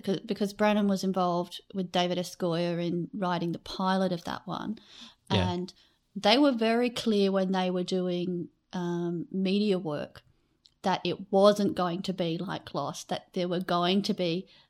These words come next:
Speaker 1: um, very distinct seasons with answers at the end. But once
Speaker 2: Yeah.
Speaker 1: again, because of that backlash, I think
Speaker 2: Well, it's
Speaker 1: the
Speaker 2: becau-
Speaker 1: temporal Cold War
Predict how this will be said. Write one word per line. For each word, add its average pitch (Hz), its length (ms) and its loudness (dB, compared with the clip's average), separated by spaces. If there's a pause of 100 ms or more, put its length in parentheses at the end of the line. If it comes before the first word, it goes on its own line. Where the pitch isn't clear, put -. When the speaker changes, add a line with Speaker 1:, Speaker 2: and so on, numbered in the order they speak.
(140)
Speaker 1:
um, 175 380 -6
very 202 380 4
distinct 185 460 -2
seasons 208 600 0
with 165 240 -4
answers 196 440 -2
at - 140 -8
the 185 140 -2
end. 190 460 0 (500)
But 208 240 0
once 226 220 4
Speaker 2:
Yeah. 240 60 4
Speaker 1:
again, 202 200 2
because 196 320 2
of 190 80 -4
that - 240 -2
backlash, - 640 -4 (480)
I 208 80 4
think 220 320 2
Speaker 2:
Well, 156 60 10
it's - 80 6
Speaker 1:
the - 60 4
Speaker 2:
becau- 208 80 2
Speaker 1:
temporal 190 240 2
Cold 185 400 -2
War 180 480 2